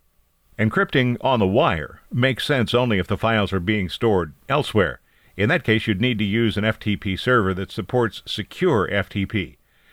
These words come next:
Encrypting the files is accomplished by selecting a checkbox on one of the option screens and then providing a password. For even more robust security, you can encrypt the file names, too.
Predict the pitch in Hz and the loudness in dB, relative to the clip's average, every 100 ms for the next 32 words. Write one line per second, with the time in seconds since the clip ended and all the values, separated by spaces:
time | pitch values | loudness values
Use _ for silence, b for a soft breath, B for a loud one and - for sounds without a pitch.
0 | b 98 104 - 180 131 101 98 - 196 | b -2 -2 -2 -2 -2 -2 -4 -2 0
1 | 123 78 78 98 - 120 107 143 135 127 | 0 -2 -4 -10 -10 -8 -6 -2 -2 -2
2 | 120 - 101 107 104 - 107 104 95 85 | -4 -2 0 2 0 0 2 0 -2 -8
3 | - 170 175 - 87 95 - 95 95 98 | -6 -6 -2 0 0 0 -4 -4 -2 -4
4 | 92 92 - 135 - 110 95 - 98 80 | -4 -6 -2 -2 -2 -4 -4 -2 -2 -2
5 | 107 - b b b 135 123 127 92 87 | -6 -12 b b b -6 -2 0 2 0
6 | 87 87 113 110 98 104 78 60 _ b | -2 -4 -2 0 -2 -4 -8 -10 _ b
7 | b b b 113 107 113 139 123 117 113 | b b b 2 4 2 0 0 2 2
8 | 113 107 - 101 98 80 147 - - 143 | 2 0 -2 0 0 0 0 -2 -10 -6
9 | - 143 139 165 - - - 110 - 107 | 0 2 2 -4 -12 -16 -4 -2 0 -2
10 | 113 - 101 - 101 - 101 92 92 - | -4 -4 -8 -6 -8 0 0 2 -2 -2
11 | 117 180 113 76 85 - - - 175 107 | -2 0 -2 -4 -8 -14 -20 -4 -2 -2
12 | - | -6